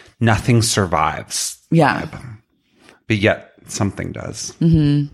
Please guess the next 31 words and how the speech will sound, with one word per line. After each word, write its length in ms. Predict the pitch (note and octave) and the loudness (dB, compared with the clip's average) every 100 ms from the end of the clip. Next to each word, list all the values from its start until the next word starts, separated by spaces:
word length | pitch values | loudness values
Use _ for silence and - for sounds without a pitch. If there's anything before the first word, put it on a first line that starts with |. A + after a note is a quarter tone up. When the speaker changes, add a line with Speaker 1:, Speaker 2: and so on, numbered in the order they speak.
| _ - - - | _ -20 -16 -8
Speaker 1:
Like, 120 | - | 0
are 80 | A2 | 2
there, 140 | G#2+ G#2+ | 4 4
like, 400 | G#2 - - - | 2 -2 -10 -2
dogs, 720 | D#2+ D2+ E2+ A#2+ C3+ - - | -2 2 0 -2 -8 -10 -2
mutant 280 | G#2 G#2+ G2+ | 0 2 2
dogs 380 | F2 D2+ F#2 - | 0 0 -4 -2
running 180 | A2+ A#2 | 0 0
around 260 | B2 B2+ C3+ | 0 -2 -4
and 160 | C3+ | -8
stuff? 280 | - C#3+ C3+ - | -10 -12 -10 0
Speaker 2:
I 60 | D#3+ | 4
didn't 300 | E3 D3+ - | 6 4 2
see 200 | C#3 C#3 | 2 4
any 220 | C#3 - | 4 2
animals. 680 | A#2+ C3 C3 D2+ D#2 - - _ - _ _ - | 2 2 2 0 -2 -6 -16 _ -20 _ _ 0
Speaker 1:
Dead 180 | A2+ - | 0 2
fish. 500 | G#2+ G#2+ A2+ - C#3+ | 2 2 0 -4 -4
Speaker 2:
Lots 460 | C#3+ D3+ C#3 C#3 | 2 4 4 2
of 60 | E3 | 0
dead 260 | E3+ E3 | 0 0
fish. 680 | - C3+ C3+ C3+ - - - _ _ _ | 0 2 2 0 -6 -14 -16 _ _ _
The 100 | E3+ | -2
sunsets 560 | - D#3 D#3+ E3+ D3+ - | 2 2 2 0 -2 -2
are 80 | D3+ | -2
pretty. 440 | - D3+ D3+ E3 | 0 2 2 0
Speaker 1:
They 100 | E3+ | -2
are 280 | - B2+ D3+ | -2 0 2
really 240 | C#3+ G2+ F2+ | 2 2 0
pretty, 280 | F#2 E2 E2 | -4 -4 -2
though. 320 | E2+ F2 | -2 -2